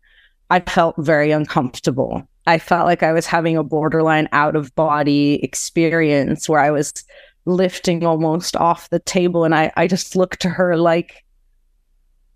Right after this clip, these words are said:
you know, like, "What's happening?" Exactly as you said, it was so important. And I'm so grateful that she had this very calm demeanor. She was almost laughing. She just gave me the smile, you know, held my hand. I was like,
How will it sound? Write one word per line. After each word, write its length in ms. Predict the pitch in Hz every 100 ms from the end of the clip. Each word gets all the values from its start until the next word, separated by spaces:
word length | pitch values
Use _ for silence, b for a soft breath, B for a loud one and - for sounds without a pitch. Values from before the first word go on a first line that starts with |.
| _
you 100 | 220
know, 140 | 220 208
like, 180 | 262 -
"What's 140 | -
happening?" 480 | 349 330 339 240 185
Exactly 560 | 185 190 208 214 247 214
as 200 | - 196
you 80 |
said, 440 | - 214 190 175 165
it 100 | 185
was 160 | 185 185
so 340 | - 208 202
important. 440 | 202 - 208 165 165
And 100 | 165
I'm 100 | 165
so 400 | - 196 190 196
grateful 720 | 180 180 - - 156 151 156 b b b -
that 180 | 170
she 200 | - 185
had 320 | 175 170 165 165
this 340 | 165 - -
very 380 | 175 165 156 165
calm 600 | - - 170 165 156 165
demeanor. 380 | 175 165 160 160
She 140 | - 202
was 100 | 214
almost 340 | 294 262 -
laughing. 520 | 170 151 160 151 151
She 160 | - 165
just 160 | -
gave 220 | - 170 165
me 80 |
the 80 | 156
smile, 500 | - - 165 160 156 -
you 120 | 170
know, 320 | 160 160 170
held 180 | - 156
my 140 | 156 170
hand. 220 | 147 156
I 20 |
was 100 | 156
like, 180 | 160